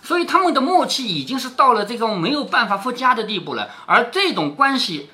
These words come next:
薛宝钗无论如何也加入不进去。所以他们这个三个人的关系注定是什么？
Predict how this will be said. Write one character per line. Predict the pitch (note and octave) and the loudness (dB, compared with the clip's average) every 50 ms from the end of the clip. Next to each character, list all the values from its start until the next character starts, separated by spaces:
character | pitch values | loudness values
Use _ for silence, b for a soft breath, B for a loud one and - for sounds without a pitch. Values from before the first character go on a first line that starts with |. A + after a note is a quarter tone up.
| b b b b | b b b b
薛 | - - E4 F#4 F4+ | -4 0 2 2 2
宝 | - - B3+ B3+ | 4 4 2 2
钗 | - - B3 A#3+ | 2 2 0 0
无 | F#3 D#3 D#3 F3+ B3 E4 F#4 | 0 -2 -2 -2 0 2 6
论 | F#4+ F#4+ G#4 F4+ A3+ E3+ | 8 8 8 6 6 2
如 | D3 D3+ G#3 C#4+ C#4+ | 0 -2 -2 -2 -2
何 | - - E3 F#3 | -2 -2 0 0
也 | F#3+ D#3 B2+ | 0 0 0
加 | - D3+ D3 | 0 0 0
入 | D3 C#3 B2 | 0 0 -4
不 | B2+ | -8
进 | B2 B2 A#2 G#2+ | -10 -10 -10 -10
去。 | A#2 A2+ F#2 - - _ _ b b b b b | -10 -12 -14 -14 -16 _ _ b b b b b
所 | - D4+ | -6 -4
以 | D#4+ D#4+ | -4 -4
他 | - - - F4+ G4 | -2 2 6 8 8
们 | G4 F#4 C#4+ G3+ E3+ | 8 6 4 2 0
这 | G3 F3+ | -2 -2
个 | E3 F3+ | -2 -2
三 | E3+ - G3+ G3+ | 0 0 0 0
个 | G3 F3+ | 0 -2
人 | E3+ | -2
的 | D#3+ D#3+ | -2 -4
关 | D#3+ F3+ F#3+ | -2 -4 -4
系 | - D3 B2+ B B B B - | -6 -8 -12 B B B B -2
注 | G#4+ G4 F#4 D#4+ | 2 2 4 4
定 | G3 G3+ F#3 E3+ | 4 2 0 0
是 | - E3 | -2 -6
什 | D3+ D3+ A#2 | -6 -4 -2
么？ | A#2 A#2+ A#2 | -2 -2 -4